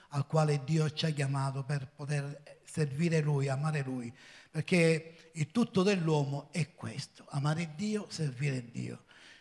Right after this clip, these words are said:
Il resto è solo un correre, dice l'Ecclesiastica, eh, dietro al vento, il resto non è niente, perché inseguiamo sempre delle chimere che non ci danno soddisfazione,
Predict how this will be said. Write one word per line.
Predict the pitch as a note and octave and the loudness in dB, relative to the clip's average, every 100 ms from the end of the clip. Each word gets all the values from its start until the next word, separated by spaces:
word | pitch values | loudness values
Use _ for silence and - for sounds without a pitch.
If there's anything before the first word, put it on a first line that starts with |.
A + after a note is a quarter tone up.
| _ | _
Il | D#3+ F3 | 2 8
resto | G3 G3 - - F3 D3+ - - - | 10 8 4 0 0 0 -6 -20 -2
è | E3+ D#3+ - | 2 2 2
solo | - F#3 F3+ E3+ | -2 0 2 2
un | E3 D#3 | 0 2
correre, | F#3 F3+ E3+ D3+ | 2 4 2 2
dice | D3+ - D#3 | 0 -2 -2
l'Ecclesiastica, | C#3+ D3 D#3 D3 E3 F3 F3+ - C#3+ D3+ - - - - - | -2 -2 -2 -2 0 0 -2 -6 -6 -6 -8 -20 -20 -20 -10
eh, | D#3 D3 C#3 C#3 C#3+ - - | 0 0 0 -2 -6 -12 -20
dietro | - D#3+ G3 F3+ E3+ | -2 2 4 2 0
al | D3+ | -2
vento, | C3+ C3 A2 A#2 - B2+ A#2+ _ D3+ | -4 -8 -8 -12 -14 -18 -18 _ -2
il | |
resto | D#3 E3+ - - D#3+ D3 D3 | 2 2 0 -2 -2 -2 -2
non | D3+ D#3+ | 0 2
è | |
niente, | D#3+ D#3 D3+ C3 A#2+ - B2+ - _ _ _ | 2 2 2 0 -8 -14 -16 -16 _ _ _
perché | - - E3 | -10 -2 2
inseguiamo | D#3+ - D#3 F3 E3 D#3+ | 2 0 2 4 4 2
sempre | F#3+ F#3+ - D#3 | 0 -2 0 0
delle | D3+ D3+ C#3 | 0 0 -2
chimere | D3 D3+ F3+ F#3 F3 E3+ D3+ | -2 0 0 0 0 0 0
che | D3+ C#3+ C#3 | 0 -2 -2
non | D3 E3 E3 E3 D#3+ | -2 -2 -2 -2 -4
ci | - E3+ | -6 -6
danno | D3 F3+ E3+ | 0 2 2
soddisfazione, | D3+ D#3 D3 - D#3 G3 G3 | 0 -2 -4 -4 -4 -2 -2